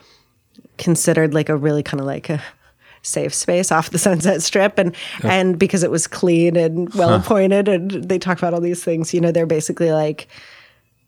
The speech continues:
Speaker 1: like, the non-grody Sunset Strip
Speaker 3: <laughs>
Speaker 1: band house. So people loved to come over there, and they would wake up, and, you know, Lil Feat would be, like, jamming, or Dave Mason would be, like, you know, play.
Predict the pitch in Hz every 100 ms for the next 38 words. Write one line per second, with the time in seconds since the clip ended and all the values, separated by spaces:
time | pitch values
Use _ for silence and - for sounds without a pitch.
0 | _ _ _ 170 180 170 - 160 180 180
1 | 170 170 180 175 160 160 156 160 - -
2 | - 190 196 190 - 220 202 190 214 254
3 | 269 330 - - - - 190 220 214 185
4 | 202 196 208 294 247 190 185 185 180 175
5 | 175 190 180 180 170 160 165 180 175 156
6 | 147 - - - - 180 185 165 180 151
7 | 170 170 156 151 160 151 151 156 151 151
8 | 151 151 147 170 151 165 151 156 170 156
9 | 151 156 151 143 - - _ _ _ -
10 | 170 165 143 165 - - 175 175